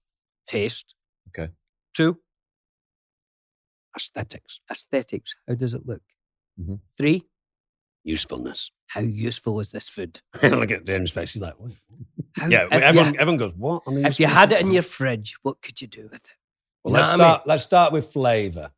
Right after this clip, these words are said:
Speaker 1: Okay, let's not start with James
Speaker 3: No,
Speaker 1: and
Speaker 3: no,
Speaker 1: flavour.
Speaker 3: 'cause we know it's gonna be with
Speaker 1: There's
Speaker 3: James.
Speaker 1: a
Speaker 2: And
Speaker 1: his-,
Speaker 2: we
Speaker 1: there's a
Speaker 2: can't, we
Speaker 1: history.
Speaker 2: can't go off of,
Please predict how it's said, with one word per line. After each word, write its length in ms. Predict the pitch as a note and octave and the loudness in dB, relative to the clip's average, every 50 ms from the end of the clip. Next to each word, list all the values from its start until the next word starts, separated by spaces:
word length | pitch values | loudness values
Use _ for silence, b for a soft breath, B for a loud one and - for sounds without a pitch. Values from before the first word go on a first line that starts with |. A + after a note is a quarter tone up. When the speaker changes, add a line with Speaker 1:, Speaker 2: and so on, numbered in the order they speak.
| _ | _
Speaker 1:
Okay, 360 | - A#2 - - - G#2 G#2 G2 F2+ F#2+ A2+ A#2+ - - | -12 -12 -12 -12 -14 -14 -14 -16 -16 -18 -20 -20 -14 -4
let's 280 | C3+ D3 - - - - | 0 0 0 0 0 -2
not 140 | D3+ B2+ | -4 -4
start 260 | - - C3 A2 A2 - | -4 -4 -6 -6 -6 -8
with 100 | G#2 - | -12 -12
James 500 | - G#2 G2+ G#2 - - - - - - | -10 -8 -8 -8 -10 -12 -16 -20 -16 -10
Speaker 3:
No, 320 | F#2 G2+ A2 G#2+ G2+ F#2+ | -6 0 2 2 2 2
Speaker 1:
and 80 | F#2 F2 | 2 0
Speaker 3:
no, 60 | F2 F2 | 0 0
Speaker 1:
flavour. 280 | E2+ E2 E2 - E2+ - - _ _ | 0 0 -2 -4 -6 -12 -16 _ _
Speaker 3:
'cause 140 | - G2 F2 | -12 -8 -6
we 80 | F2+ F#2 | -4 -2
know 180 | G2 G2 F#2+ | 0 0 -2
it's 100 | F2 E2+ | -2 -4
gonna 160 | - - F2 | -8 -8 -8
be 160 | E2 D#2 E2+ E2 | -6 -4 -4 -4
with 140 | E2 D#2+ D#2+ | -4 -6 -2
Speaker 1:
There's 220 | - C#3+ C3 G#2 | 0 0 2 2
Speaker 3:
James. 20 | - | 2
Speaker 1:
a 60 | A2+ | 2
Speaker 2:
And 100 | A#2 - | 0 0
Speaker 1:
his-, 100 | - - | 0 2
Speaker 2:
we 100 | D3+ C#3+ | 0 0
Speaker 1:
there's 240 | C3+ C3 - F3 - | 2 4 4 4 4
a 40 | - | 4
Speaker 2:
can't, 60 | - | 2
we 40 | - | 2
Speaker 1:
history. 280 | D#3 D#3 D3+ C3+ A#2+ | 0 0 0 0 2
Speaker 2:
can't 160 | A2+ E3+ E3 - | 2 2 2 4
go 140 | D3+ C#3 | 4 4
off 220 | B2+ A#2+ A#2 - - | 6 6 4 2 0
of, 200 | G#2+ G2 F2+ | -4 -4 -4